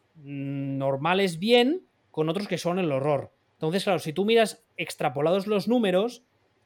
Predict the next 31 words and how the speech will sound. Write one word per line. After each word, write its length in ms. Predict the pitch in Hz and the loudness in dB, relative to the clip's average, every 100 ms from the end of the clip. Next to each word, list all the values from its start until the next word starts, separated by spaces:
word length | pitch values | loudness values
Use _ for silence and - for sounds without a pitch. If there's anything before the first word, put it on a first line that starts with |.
| _ - - | _ -20 -6
dices, 320 | 180 180 147 | -2 0 0
"No 80 | 147 | -2
hay 80 | 185 | 0
ninguna 320 | 240 247 214 | 0 0 0
categoría 500 | 185 151 135 135 131 | 0 0 -2 -4 -6
en 60 | 117 | -6
la 100 | 120 | -6
que 100 | 127 | -6
realmente 360 | 127 139 135 | -4 -4 -4
esté 160 | 143 147 | -6 -8
jugando 320 | - 135 123 | -6 -8 -6
muy 120 | 123 | -6
mal 160 | 147 240 | -2 0
o 40 | |
la 100 | 185 | 0
que 60 | 139 | -4
esté 180 | - 160 | -4 -4
muy 200 | 135 139 | -4 -6
mal 160 | 135 | -6
situado". 480 | 135 131 147 165 131 _ _ | -8 -8 -4 -4 -6 _ _
No 320 | 117 135 143 139 | -8 -4 -4 -4
es 140 | - | -6
cierto. 380 | 165 180 135 110 _ _ | -4 -4 -6 -14 _ _
¿Pero 200 | 156 135 | -4 -2
por 140 | 127 117 | -4 -2
qué? 280 | 185 180 _ _ | 0 0 _ _
Porque, 200 | - 123 | -12 -8
como 140 | 127 131 | -8 -6
tú 180 | 143 143 | -6 -6
decías 280 | 165 160 | -4 -4
antes, 400 | 185 185 185 214 | -2 -2 -2 -4